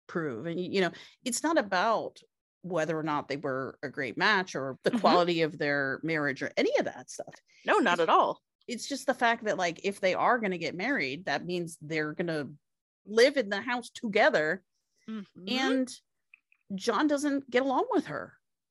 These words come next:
Speaker 2: Exactly.
Speaker 1: John doesn't like her. The, and she does not like him. So that's a, gonna be a
Speaker 2: Correct.
Speaker 1: problem any which way,
Speaker 2: Yes.
Speaker 1: like, regardless of if Paul's cheating on her or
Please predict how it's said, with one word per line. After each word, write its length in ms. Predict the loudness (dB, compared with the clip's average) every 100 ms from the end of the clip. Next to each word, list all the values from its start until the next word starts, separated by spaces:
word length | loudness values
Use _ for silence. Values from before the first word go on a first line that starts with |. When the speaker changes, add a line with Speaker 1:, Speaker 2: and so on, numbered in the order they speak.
| _
Speaker 2:
Exactly. 280 | -14 -8 -2
Speaker 1:
John 100 | 0
doesn't 300 | 0 -4 -6
like 280 | 0 2 2
her. 320 | 2 0 -2 _ _ _
The, 120 | 0 4
and 140 | 4
she 220 | 4 4
does 200 | 4 2
not 280 | 2 2 2
like 160 | 2 0
him. 440 | -2 -2 -2 -6 _ -10
So 140 | 0
that's 220 | 2 2
a, 80 | 0
gonna 200 | 0 2 2
be 100 | 2
a 40 |
Speaker 2:
Correct. 140 | -2 -4
Speaker 1:
problem 560 | 0 2 0 -6 -6 -4
any 280 | -4 -2 -4
which 200 | -6 0
way, 60 | 2
Speaker 2:
Yes. 200 | 4 4
Speaker 1:
like, 120 | 4 2
regardless 720 | -2 2 2 2 0 -4 -2
of 180 | -4 -4 -6
if 200 | -6 0
Paul's 260 | 0 0
cheating 380 | -4 -6 -2 -2
on 180 | -2 -6
her 220 | -8
or 60 | -8